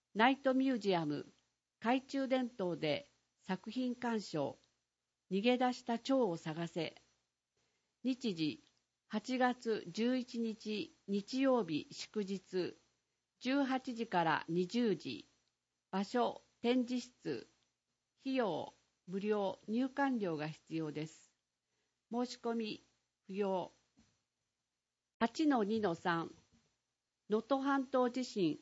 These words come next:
復興支援。大橋文夫、鳥獣擬人画展、公開制作中。石川県出身のインスタレーション作家、大橋文夫さんによる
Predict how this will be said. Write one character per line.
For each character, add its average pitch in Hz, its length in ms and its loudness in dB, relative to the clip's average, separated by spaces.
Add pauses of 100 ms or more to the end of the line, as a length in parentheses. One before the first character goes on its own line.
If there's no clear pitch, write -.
(180)
復 214 260 -8
興 269 200 4
支 254 200 -4
援。 175 240 0 (920)
大 269 180 6
橋 269 300 0
文 240 320 0
夫、 220 260 2 (1040)
鳥 262 280 8
獣 254 280 2
擬 214 180 0
人 247 280 2
画 247 160 0
展、 156 340 0 (560)
公 269 200 6
開 262 280 2
制 240 260 2
作 233 300 -6
中。 196 420 0 (960)
石 - 240 -6
川 277 240 6
県 220 260 4
出 196 220 -2
身 208 380 0
の 190 320 2 (440)
イ 247 80 0
ン 269 80 2
ス - 120 -14
タ 254 140 4
レ 254 180 6
ー 254 40 2
シ 254 120 -2
ョ 240 60 0
ン 240 80 -2
作 226 240 -2 (140)
家、 151 200 2 (600)
大 262 180 10
橋 254 400 -2
文 254 360 4
夫 269 60 4
さ 262 200 0
ん 247 80 0
に 240 100 2
よ 233 160 0
る 220 300 2